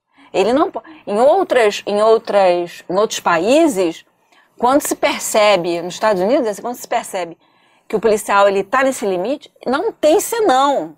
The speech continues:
Olha só, você vai pra casa, você vai desestressar, você vai ficar mais tranquilo, depois você vai voltar. Aqui, infelizmente, não, não tem isso.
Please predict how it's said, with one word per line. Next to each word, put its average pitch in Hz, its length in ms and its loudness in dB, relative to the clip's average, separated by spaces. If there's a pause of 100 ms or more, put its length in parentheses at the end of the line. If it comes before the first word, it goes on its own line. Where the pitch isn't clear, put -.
(180)
Olha 262 220 0
só, 190 300 -2 (460)
você - 160 -10
vai 170 240 -2
pra 220 200 -2
casa, 196 760 0 (560)
você 202 280 -2
vai 180 400 0 (520)
desestressar, 180 1200 -2
você 185 200 -16
vai 185 160 -12
ficar 214 200 -8
mais 240 180 0
tranquilo, 269 600 0 (340)
depois 294 240 2
você 294 220 0
vai 285 120 2
voltar. 285 440 -2 (440)
Aqui, 277 300 -4
infelizmente, 285 800 -4
não, 277 240 -8 (120)
não 269 200 2
tem 277 320 0
isso. - 240 -20